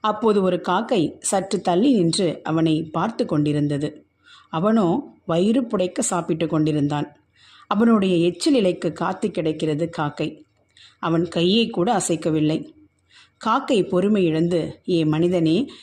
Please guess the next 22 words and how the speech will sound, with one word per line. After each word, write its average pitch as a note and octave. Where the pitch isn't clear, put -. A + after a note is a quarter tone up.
நீ A3+
உண்ணும் B3
உணவில் F#3
ஒரு G#3+
பிடி B3+
அள்ளி G#3+
வீசக்கூடாதா?" G3+
என்று E3+
ஏக்கத்துடன் E3+
கேட்டது. D3
"ஏ F3+
மடக்காகமே, E3
உனக்குமா F3
பசி? E3
விடியற் C4+
காலையில் F#3+
எழுந்திருக்கும் E3+
சுறுசுறுப்பை F3
உன்னிடம் G#3+
இருந்துதானே G#3+
நான் G#3
கற்றுக்கொண்டேன். G3